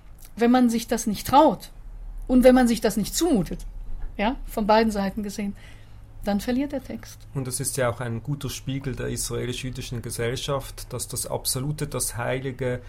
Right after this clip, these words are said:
Speaker 2: eben verhandelbar wird
Speaker 1: <laughs>
Speaker 2: und, äh, die Chutzpe groß, äh, äh, und stark vorhanden ist, dass das eben auch so gelebt wird. Das erlebt man, wenn man hier durch die Straßen läuft. Vielleicht zum Schluss die
Speaker 1: Ja.
Speaker 2: Frage, in einer Zeit der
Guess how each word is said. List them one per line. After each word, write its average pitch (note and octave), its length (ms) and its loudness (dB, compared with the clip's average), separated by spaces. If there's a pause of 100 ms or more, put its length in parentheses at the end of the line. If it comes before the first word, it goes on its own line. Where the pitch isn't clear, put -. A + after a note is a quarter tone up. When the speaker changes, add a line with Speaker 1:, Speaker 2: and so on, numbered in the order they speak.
(240)
Speaker 2:
eben B2 220 -2
verhandelbar B2+ 800 -2
wird A#2 240 -4 (140)
Speaker 1:
<laughs> - 20 -4
Speaker 2:
und, B2 320 -4
äh, A#2 240 -2
die B2 140 0
Chutzpe D3 480 2
groß, B2+ 480 -2 (100)
äh, A#2+ 760 -2
äh, - 20 -4
und A#2+ 420 -8
stark A#2 380 -4
vorhanden A#2+ 440 -6
ist, B2+ 300 -8 (300)
dass - 240 0
das A#2+ 160 -6
eben B2 280 -4
auch A#2 360 -4 (240)
so A#2 240 -6
gelebt A#2+ 560 -4
wird. A2+ 360 -6
Das A2+ 140 -8
erlebt - 340 -8
man, A2+ 120 -6
wenn G#2 120 -8
man G2+ 140 -8
hier G#2+ 160 -8
durch G#2 220 -10
die - 100 -12
Straßen A2+ 460 -6
läuft. A#2 260 -4 (380)
Vielleicht B2+ 320 -2
zum C3+ 100 -2
Schluss D3 260 -4
die D3 100 -6
Speaker 1:
Ja. C3+ 80 -8
Speaker 2:
Frage, B2 500 -2 (380)
in B2 200 -4
einer A#2 280 -4
Zeit A#2+ 540 -4
der A2+ 560 -2